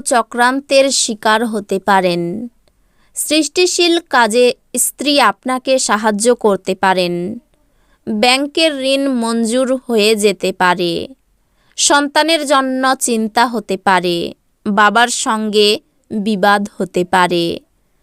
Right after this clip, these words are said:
কাজে সাহসের পরিচয় দিতে হবে। কোনো ভালো কাজের জন্য সুযোগ পেতে পারেন।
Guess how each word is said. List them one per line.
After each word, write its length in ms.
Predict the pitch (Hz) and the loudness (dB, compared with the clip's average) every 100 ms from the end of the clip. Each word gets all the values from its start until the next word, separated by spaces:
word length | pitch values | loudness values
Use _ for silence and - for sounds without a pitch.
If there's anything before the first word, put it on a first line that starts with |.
| _ _ - | _ _ -2
কাজে 320 | 269 269 302 339 | 4 4 4 0
সাহসের 640 | - 285 277 269 320 294 285 | 0 0 0 -2 0 0 0
পরিচয় 500 | - 233 226 - 247 247 | 0 -2 0 0 2 2
দিতে 300 | 208 - 196 | -2 -2 -2
হবে। 420 | 202 185 175 175 165 - _ _ _ _ _ _ - | 0 0 2 0 -2 -6 _ _ _ _ _ _ -2
কোনো 220 | 247 254 254 | 0 0 0
ভালো 360 | 240 226 247 285 | 0 2 4 2
কাজের 420 | 269 208 233 262 | 2 2 2 2
জন্য 380 | 262 262 262 254 254 262 | 2 0 -2 -2 -2 -2
সুযোগ 420 | - 220 208 220 214 | -2 -2 0 0 0
পেতে 300 | 202 185 185 | -2 -2 -4
পারেন। 420 | 190 180 175 175 | 0 2 2 0